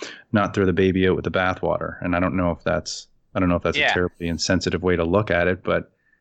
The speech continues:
Speaker 1: I think it's a personal choice. Um, and I think that you gotta kinda take a bit of a scholarly look at things and take it from a period of time in the context, and then you have to decide as an individual, right?
Speaker 2: Yeah, pretty
Speaker 1: Anyways,
Speaker 2: much.
Speaker 1: that's my very long-winded, uh,
Speaker 2: No.
Speaker 1: <laughs> way around
Speaker 2: And
Speaker 1: that.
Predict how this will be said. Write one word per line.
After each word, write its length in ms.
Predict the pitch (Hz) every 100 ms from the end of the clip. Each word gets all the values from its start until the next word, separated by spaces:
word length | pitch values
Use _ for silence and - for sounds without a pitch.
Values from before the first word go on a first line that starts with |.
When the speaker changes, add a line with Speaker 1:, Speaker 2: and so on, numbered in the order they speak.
| _
Speaker 1:
I 40 | 113
think 120 | 113
it's 100 | 104
a 40 |
personal 400 | - 110 - 98
choice. 560 | 90 - 87 117 - - -
Um, 540 | 90 87 87 87 87 - _ _ _ _ _ _ _ -
and 140 | 92
I 60 | 92
think 260 | 87 98
that 240 | 95 92 - - - - - _ _
you 80 | 107
gotta 200 | 107 95
kinda 240 | - 95
take 240 | 87 98 92
a 40 |
bit 240 | 82 95
of 100 | 104
a 60 | 87
scholarly 720 | - - - 92 127 95 90
look 220 | 85 87
at 120 | 85 -
things 380 | 92 110 117
and 320 | 95 87 85 80 _ _ _ _
take 200 | - 107
it 80 | 98
from 240 | - 104
a 60 | 101
period 260 | 95 101 104
of 60 |
time 280 | 104 92 101
in 60 | 104
the 60 |
context, 500 | 98 95 92 104 98
and 80 | 95
then 80 | 95
you 60 |
have 160 | 95 92
to 80 | -
decide 340 | - 95 92
as 80 | 90
an 100 | 90
individual, 640 | 90 82 87 82 78 80
right? 240 | 82 87 95 - _ _ _ _ _ _ _ _
Speaker 2:
Yeah, 260 | 139 175
pretty 220 | - 147
Speaker 1:
Anyways, 160 | 151 151
Speaker 2:
much. 0 |
Speaker 1:
that's 840 | 101 - - - - - - _
my 80 | 110
very 200 | 104 104
long-winded, 1040 | 95 98 101 101 92 98 101 98 90 90
uh, 320 | 107 92 90 87
Speaker 2:
No. 760 | 170 151 113 - - _ 120
Speaker 1:
<laughs> 20 | 120
way 140 | 123
around 320 | 98 98 101
Speaker 2:
And 140 | 87
Speaker 1:
that. 100 | 82